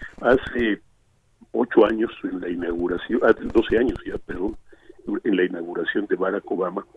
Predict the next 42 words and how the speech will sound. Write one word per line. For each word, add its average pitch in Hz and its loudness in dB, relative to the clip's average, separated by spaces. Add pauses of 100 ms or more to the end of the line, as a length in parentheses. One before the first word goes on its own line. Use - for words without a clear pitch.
(300)
había 113 0
más 117 4
de 101 -2
dos 104 6
millones 98 -2
de 92 0
personas 95 -2 (500)
presentes - 2
en 85 0
el 85 -8
capi-, - -8
en, 82 -6 (360)
en 120 0
el 90 2
parque, - 2 (580)
en 92 2
el 90 0
mall, 98 6
el - -20 (100)
parque - -2
central 107 0
de 95 2
la, 92 -4
de 95 -10
Washington, 92 -6 (400)
para 101 2
presenciar 101 -2
la 101 -2
llegada 95 2
del 85 0
primer 90 -4
presidente 92 0 (480)
de - -4
color 92 4
a 90 -4
la, 90 -6 (140)
a 82 -6
lo-, 82 -6
a - -8
la 82 -2
Casa - -2
Blanca. - -6